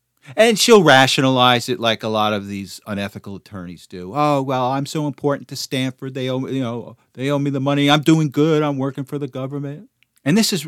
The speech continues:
i-, this is just really problematic. But it just shows us you've got attorneys and you've got these college professors that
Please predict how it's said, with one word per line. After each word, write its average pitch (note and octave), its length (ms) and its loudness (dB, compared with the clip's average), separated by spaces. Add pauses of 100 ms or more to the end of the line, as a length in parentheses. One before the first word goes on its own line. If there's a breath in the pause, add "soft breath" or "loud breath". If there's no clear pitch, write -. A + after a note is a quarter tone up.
i-, E3+ 180 -2
this G3 220 -2
is G#3 60 -8
just - 200 -8
really A#2+ 360 -4
problematic. B2+ 640 -10 (120)
But G3+ 120 2
it G3 100 0
just - 340 -8
shows D3+ 460 4
us - 200 -18
you've A2 200 -14
got B2 200 0
attorneys G#3+ 600 -2
and C#3 120 -4
you've A2+ 200 -2
got A2+ 280 0 (260 soft breath)
these A#2 220 -2 (100)
college F#3 360 4
professors B2 640 -6
that G2 340 -2